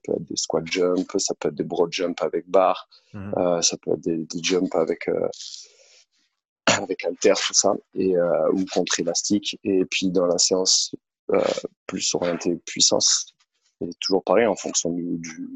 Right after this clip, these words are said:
Speaker 1: du profil ou de, du, du, du, de la zone de vitesse que tu recherches, euh, on va mettre différents types de pliés, mais qui vont être plus rapides.
Speaker 2: Hmm.
Speaker 1: Donc, euh,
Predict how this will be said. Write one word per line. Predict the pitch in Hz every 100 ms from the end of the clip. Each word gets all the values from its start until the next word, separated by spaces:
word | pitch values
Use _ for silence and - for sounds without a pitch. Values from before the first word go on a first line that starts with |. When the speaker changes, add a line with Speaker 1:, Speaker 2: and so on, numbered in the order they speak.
| -
Speaker 1:
du | -
profil | - - - - 107
ou | 98 92
de, | 87 85 - - _ _ _ -
du, | 92 87 90 -
du, | - 92 -
du, | - -
de | 92 - 90
la | 90
zone | 87 98 95
de | 92
vitesse | 87 - 95 -
que | -
tu | -
recherches, | - - 113 - - -
euh, | 92 - -
on |
va | 87 85
mettre | 87
différents | 87 - 87 87
types | - 92
de | 90
pliés, | - 104
mais | 104 87
qui | -
vont | 82
être | 82
plus | - 95
rapides. | 95 - - _ _ _ _
Speaker 2:
Hmm. | 107 107 107 -
Speaker 1:
Donc, | 87 -
euh, | 85 85